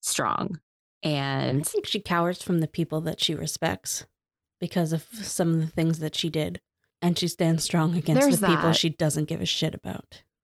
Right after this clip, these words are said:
Speaker 2: because she doesn't care what they think about her. But, like, Alina
Speaker 1: That's
Speaker 2: and
Speaker 1: fair.
Speaker 2: David, she cares what they think about her.
Speaker 1: Yeah. Yeah, that's true. Um, but she never hid from Alina. Like, she, she stood there and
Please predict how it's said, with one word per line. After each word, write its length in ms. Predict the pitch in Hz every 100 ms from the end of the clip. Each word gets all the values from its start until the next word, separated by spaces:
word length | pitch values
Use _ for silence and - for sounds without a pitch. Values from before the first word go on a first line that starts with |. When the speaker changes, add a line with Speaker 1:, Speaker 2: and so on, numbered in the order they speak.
| _ -
Speaker 2:
because 400 | 165 160 147 -
she 100 | -
doesn't 160 | 160 151
care 140 | 170
what 160 | 151 -
they 120 | 151
think 220 | 180 -
about 240 | - - -
her. 200 | 202 190 _ _ _ _ _ _
But, 140 | - 156
like, 280 | 151 - _ _ _ _ _
Alina 340 | - 165 160 151
Speaker 1:
That's 100 | 151
Speaker 2:
and 80 | 147
Speaker 1:
fair. 100 | 180
Speaker 2:
David, 340 | 175 143 131
she 100 | -
cares 360 | - 175 160 -
what 140 | 147
they 160 | - 143
think 240 | - - -
about 300 | 202 - -
her. 180 | 196 - _ _ _ _ _ _ -
Speaker 1:
Yeah. 340 | 160 151 160 160 _ _ _ -
Yeah, 340 | 170 151 151 -
that's 240 | - - -
true. 240 | 156 147 - _ _ _ _ _
Um, 580 | 175 165 147 139 139 165 - _ _ _ _ 202
but 80 |
she 120 | - 269
never 200 | 330 320
hid 260 | 226 247
from 180 | - 170
Alina. 600 | 143 135 113 120 123 180 -
Like, 160 | 160 -
she, 540 | - 196 196 190 - - -
she 180 | -
stood 300 | 185 - 180
there 240 | 156 143 139
and 400 | 147 180 160